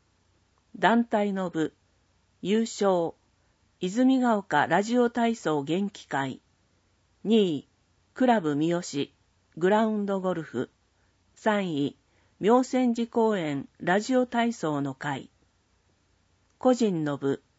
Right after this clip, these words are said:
優勝、那須末春さん、上田金也さん。期間内の取得ポイントはいずれも三百二十五ポイント。三位、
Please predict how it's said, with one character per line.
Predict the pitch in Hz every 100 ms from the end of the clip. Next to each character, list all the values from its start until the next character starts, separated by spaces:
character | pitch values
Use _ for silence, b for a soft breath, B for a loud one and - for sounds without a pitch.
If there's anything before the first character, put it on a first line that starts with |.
| _ _ _ _ _ 170
優 | 208 233
勝、 | - 202 185 170 - _ _ -
那 | 180
須 | 240 254
末 | - 233 254
春 | 233 190 170
さ | 151 143
ん、 | - _ _ _ _ _ -
上 | 196 247
田 | 240 240
金 | - 233 214
也 | 170
さ | - 143
ん。 | 135 - _ _ _ _ _ _ _ _
期 | - -
間 | 269 277 247
内 | 196 175
の | 160
取 | 160 -
得 | 247 -
ポ | - 226
イ | 214
ン | 185
ト | 151 143
は | 139 - _ -
い | 175
ず | 208
れ | 202
も | 190 170 - b b b
三 | - 247 240
百 | 196 180 185
二 | 220 208
十 | 165 147
五 | 156 185
ポ | 220 190
イ | 156
ン |
ト。 | 147 - - _ _ _ _ _ _ _ _ _ -
三 | - 220 202 156
位、 | 147 -